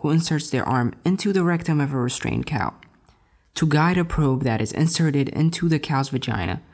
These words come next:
passing through the cervix to empty bull semen into the uterus. This is standard practice in all dairy farms. After being sexually exploited,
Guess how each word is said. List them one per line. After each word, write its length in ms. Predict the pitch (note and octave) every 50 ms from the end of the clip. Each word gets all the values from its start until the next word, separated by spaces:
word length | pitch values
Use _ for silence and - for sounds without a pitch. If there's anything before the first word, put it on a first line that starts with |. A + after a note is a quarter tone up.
| - - _ _ -
passing 380 | - D#3+ E3 E3 - F#3 F3+
through 180 | E3+ E3+ E3+ E3+
the 80 | D#3+
cervix 520 | D#3+ - - C#3 C#3 C#3+ - E3 - - -
to 100 | - -
empty 360 | C3+ B2+ D3 C#3 - - C3
bull 220 | B2+ B2+ C#3+ C#3+ D3
semen 440 | D3 - D3 C3+ C3 B2 - C#3+ - - - -
into 260 | C#3+ D3 C#3+ - F3
the 100 | C#3 B2
uterus. 520 | A2+ B2 B2+ - - A#2 - - - - - - - - _ _ _ _ _ _ _ - - - - - - -
This 180 | F#3 G3+ A3 -
is 140 | G#3 G3+
standard 320 | - - E3 C#3 C3+ C#3 C3
practice 500 | - - A#2+ A#2 A#2 - - A2 - - -
in 120 | - C3 C3
all 260 | - - B2 B2 A#2
dairy 240 | - A2+ G#2+ A2+ A2+
farms. 500 | - - - - - - - - - - - - _ _ _ _ _ _ _ _ _ _ -
After 300 | E3+ F#3+ - - B3 A3+
being 220 | G#3+ A3 G#3+ G3+
sexually 480 | G#3 - F3 E3 - - - C#3+ C#3+ C#3+
exploited, 580 | C#3 - - - - G2+ F#2 - A2 A2 -